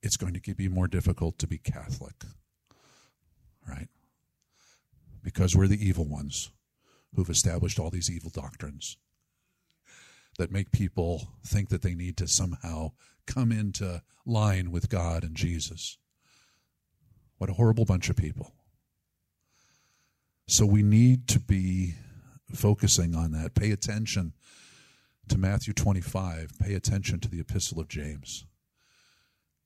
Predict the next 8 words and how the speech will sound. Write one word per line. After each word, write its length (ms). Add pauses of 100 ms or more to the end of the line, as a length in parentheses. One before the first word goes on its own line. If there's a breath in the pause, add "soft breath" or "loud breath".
(1700)
And 180
be 200
the 120
kind 480
of 120
people 460 (440)
in 220
love 560